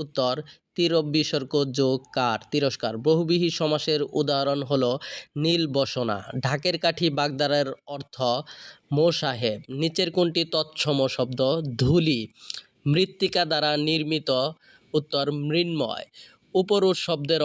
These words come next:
অর্থ অনুরোধ। অনুগ্রহ এর বিপরীত শব্দ নিগ্রহ। কোন বানানটি সঠিক? উত্তর, খ নাম্বার, প্রত্যুৎপন্ন মতি, মতি দিগিকার। কোন শব্দটি ফার্সি শব্দ? পেরেশান। বাংলা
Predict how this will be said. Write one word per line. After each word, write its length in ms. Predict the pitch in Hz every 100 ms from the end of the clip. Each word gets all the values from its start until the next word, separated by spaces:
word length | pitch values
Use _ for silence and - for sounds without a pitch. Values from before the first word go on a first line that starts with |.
| 143
অর্থ 200 | - 135 135 160 - - _ 165
অনুরোধ। 380 | 175 165 131 - - - 180
অনুগ্রহ 360 | 185 165 180 190 180 165
এর 100 | 165 143
বিপরীত 340 | 156 156 160 -
শব্দ 260 | 143 131 127 127 156 - _ _ _ _
নিগ্রহ। 520 | 156 185 151 151 139 113 95 - - _ -
কোন 140 | 190 190
বানানটি 420 | 165 165 165 151 160 160 -
সঠিক? 400 | 156 - 135 131 - -
উত্তর, 340 | 151 - 127 143 147 -
খ 40 | 143 139
নাম্বার, 260 | 139 139 139 -
প্রত্যুৎপন্ন 720 | 185 - 185 180 - 156 151 147 180 - - - _
মতি, 360 | 143 151 147 104 - _ _
মতি 300 | 143 151 147 147
দিগিকার। 460 | 135 127 131 113 95 - - - -
কোন 120 | 196
শব্দটি 500 | 196 190 160 165 170 170 170
ফার্সি 460 | 156 151 - - 156 -
শব্দ? 280 | 143 131 117 101 - _ -
পেরেশান। 540 | 165 160 151 135 110 110 - _ - 135
বাংলা 240 | 160 180